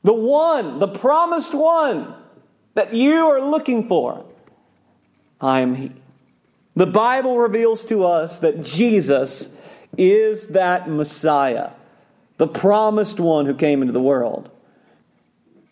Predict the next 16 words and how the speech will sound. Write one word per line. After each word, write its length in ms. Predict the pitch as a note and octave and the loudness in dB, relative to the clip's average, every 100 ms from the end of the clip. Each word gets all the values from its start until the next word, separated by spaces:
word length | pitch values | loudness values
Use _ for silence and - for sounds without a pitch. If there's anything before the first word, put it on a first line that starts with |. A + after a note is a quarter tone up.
| _ _ - | _ _ -4
Jesus 540 | - B3 D4+ C4+ - | 2 2 2 0 -2
proved 640 | - C#4 D4 D#4 A3 - F3 | -2 0 2 2 0 -2 -2
and 200 | E3+ C#3+ | -2 0
demonstrated 920 | C#4+ D4 B3 - - F3 D3 C3+ B2+ | 2 2 0 -2 0 2 2 0 2
by 200 | G3 G3 | 2 2
his 380 | G3 G3 - - - - - _ _ - | 2 0 -2 -12 -20 -20 -20 _ _ -4
life, 680 | D#3 A#3+ A#3+ F3+ - - - - _ D3+ | 0 2 2 0 -4 -12 -20 -20 _ 0
demonstrated 880 | A3+ D4 D4+ B3 - A#3 F#3+ E3+ D#3 | 2 4 2 -2 0 2 2 0 0
in 460 | D3 C3+ C#3 - - _ _ _ _ _ _ _ _ _ _ _ - | 0 -2 -8 -20 -20 _ _ _ _ _ _ _ _ _ _ _ -2
incredible 720 | F#3 F#3 - B3 D4 C4+ C4+ | -2 0 -2 2 0 0 0
ways 540 | A3+ A#3 F#3+ C3 B2 - | 2 2 0 -4 -8 -2
that 320 | F3 F3 - - - | -2 -2 -12 -20 -16
he 340 | - G#3+ B3 B3 | -4 0 2 2
is 160 | B3 | 2
the 100 | F#3 | 0
Messiah, 680 | G#3+ - F#3+ F3+ D3+ - | 0 0 2 2 0 -4